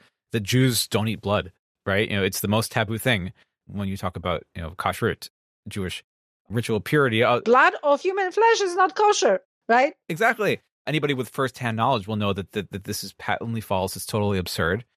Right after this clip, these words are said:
Speaker 1: and yet people still believe it. And then the second thing is about the way in which these things which are entirely false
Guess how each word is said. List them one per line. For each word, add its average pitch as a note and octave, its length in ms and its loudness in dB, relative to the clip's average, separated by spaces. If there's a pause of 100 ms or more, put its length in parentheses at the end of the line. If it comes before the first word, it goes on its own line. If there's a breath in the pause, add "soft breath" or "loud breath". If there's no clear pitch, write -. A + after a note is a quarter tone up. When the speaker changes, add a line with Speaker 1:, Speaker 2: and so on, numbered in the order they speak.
(280)
Speaker 1:
and A#2 120 0
yet A2+ 100 0
people A2+ 240 -2
still F#2+ 260 -2
believe G#2 340 0
it. E2 140 0 (360)
And A#2 100 0
then A2 100 -2
the G#2+ 60 -2
second D3+ 380 -2
thing G#2+ 340 -2
is G#2+ 180 -4
about G2 300 -2
the F#2+ 80 -4
way G2+ 540 2
in F#2+ 300 -2
which F#2+ 440 -2 (1120)
these A#2 320 0
things B2+ 300 0
which G#2 180 -6
are F#2 340 0
entirely F#2+ 500 -2
false A2 500 -2